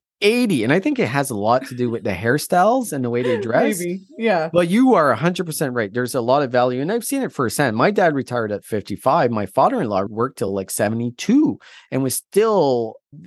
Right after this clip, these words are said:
Speaker 1: like, at a
Speaker 2: Yeah.
Speaker 1: senior level and a contributor on a day-to-day basis and really brought a lot of value. So on that note, inclusive language and how you word things across the board is critical.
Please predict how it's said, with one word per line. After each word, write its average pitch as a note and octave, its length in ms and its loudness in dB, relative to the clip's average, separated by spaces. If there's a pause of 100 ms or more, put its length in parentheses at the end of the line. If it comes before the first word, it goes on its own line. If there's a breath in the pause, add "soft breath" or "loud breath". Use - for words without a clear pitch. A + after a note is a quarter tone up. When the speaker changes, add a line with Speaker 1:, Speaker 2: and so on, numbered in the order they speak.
(100)
Speaker 1:
like, C3+ 240 0
at C#3 100 2
a A#2 180 2
Speaker 2:
Yeah. F3 220 0
Speaker 1:
senior E3 300 0
level C3 480 2
and A2 260 -2
a A2+ 60 0
contributor B2 680 -2
on G#2+ 100 -4
a G2+ 60 -4
day-to-day G2+ 540 0
basis G2+ 480 -2
and G2 160 -6
really G#2 180 -2
brought F#2+ 240 2
a G2 60 2
lot F#2+ 240 0
of F#2 60 -6
value. A#2+ 320 2
So - 220 -6 (520 loud breath)
on D3 140 4
that F#3 220 2
note, F#3+ 520 0 (480)
inclusive G3+ 680 0
language D#3+ 540 0
and A2+ 100 -4
how C#3+ 240 -2
you C#3 260 -2
word B2 440 0
things A#2 280 -4
across A2 360 0
the A2 60 -8
board G#2+ 300 -2
is F#2 200 -6
critical. D#3 540 0